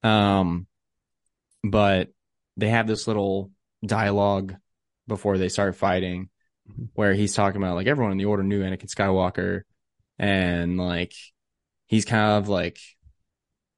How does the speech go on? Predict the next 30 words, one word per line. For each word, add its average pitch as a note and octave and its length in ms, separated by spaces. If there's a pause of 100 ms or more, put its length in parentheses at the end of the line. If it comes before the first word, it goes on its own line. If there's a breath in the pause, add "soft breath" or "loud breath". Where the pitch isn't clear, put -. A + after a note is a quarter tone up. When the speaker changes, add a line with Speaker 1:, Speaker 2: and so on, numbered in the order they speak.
(540)
Speaker 1:
egging G#2 480
at F#2 360 (800)
Ahsoka, F#2 720
trying F#2+ 180
to, F#2 60
like, F#2 180 (260)
you G2+ 120
know, F#2+ 260 (500)
ruffle G2 280
her, F#2 180 (140)
rustle G2 360
her F#2 140
feathers G2 440
up F#2+ 180
a - 40
little G2 240
bit, F2+ 240
Speaker 2:
Mm-hmm. F#2 200
Speaker 1:
being F2+ 240
like, F2 240 (680 soft breath)
it's G#2+ 100
like, F2+ 120
"Oh, F#2 120
is F2+ 80
that F#2+ 140
why F#2+ 120
you F#2 200
left?" F#2+ 360
And, F2+ 140
like, F2 260